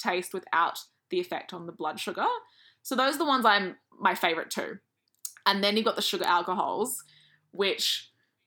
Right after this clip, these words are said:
are, so they're made from the, sugar alcohols naturally occur in fruits and vegetables. So they're, they're in nature, um, but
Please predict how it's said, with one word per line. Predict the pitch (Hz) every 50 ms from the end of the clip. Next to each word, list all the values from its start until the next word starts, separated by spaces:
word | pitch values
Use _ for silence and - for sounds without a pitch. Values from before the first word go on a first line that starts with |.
| _ _ _ _ _ -
are, | 196 196 190 190 190 180 180 170 -
so | - - 214
they're | 214 208
made | 196 202 196 196 208 208 -
from | - 262 302
the, | 403 440 440 311 - - - _ _ _ _ _ _ _ _ - 226
sugar | - - 294 359
alcohols | - - 508 - - 523 554 - 240
naturally | 208 196 196 - - 214 196 180
occur | 180 - - - 175 175 170 156 151 147 - - -
in | - 185 175 165 160 165 170 170 - - -
fruits | - 196 - -
and | 185 170
vegetables. | - 127 - - - 175 - 113 - - -
So | - 226
they're, | 208 226 208 - -
they're | - 247 240
in | 233 262 262 247
nature, | 214 180 170 165 - - - - - - 320 302 - _ _ _ _ _ -
um, | - 180 180 175 175 170 165 156 - - - - -
but | 190 202 185 175 - - -